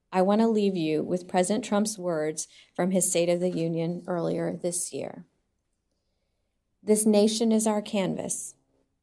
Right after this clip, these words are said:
and this country is our masterpiece. We look at tomorrow and see unlimited frontiers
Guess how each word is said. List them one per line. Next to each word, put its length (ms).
and 160
this 160
country 600
is 200
our 200
masterpiece. 1040
We 180
look 240
at 160
tomorrow 800
and 160
see 480
unlimited 640
frontiers 960